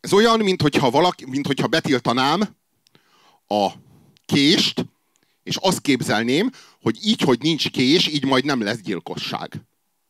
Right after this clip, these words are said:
De lesz gyilkosság, viszont kurva nehéz lesz fölvágni a kenyeret. Ennyit értél el, apám.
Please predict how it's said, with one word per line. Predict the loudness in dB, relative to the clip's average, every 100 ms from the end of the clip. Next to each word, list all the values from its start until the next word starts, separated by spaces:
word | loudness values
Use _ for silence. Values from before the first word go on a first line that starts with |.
| _ _ _ _ _ _ _ _ _ _ _ _ -6
De | -4 -4 -8 _ _
lesz | -2 0 0
gyilkosság, | 0 0 2 -2 0 0 0 -2 -14 _
viszont | -4 0 0 0 2
kurva | 4 4 2
nehéz | 0 -2 0
lesz | -2 4
fölvágni | 4 4 0 0
a |
kenyeret. | 0 -4 -6 -10 -8 -10 -10 _ _ _ _ _ _ _ -20 -20 -20 -20 -20 -20 -20 -20 -20 -20 -20 -20 -20 _ _ _ _ _
Ennyit | -2 0 0 2
értél | 2 4 2 4
el, | 2
apám. | 2 -2 -4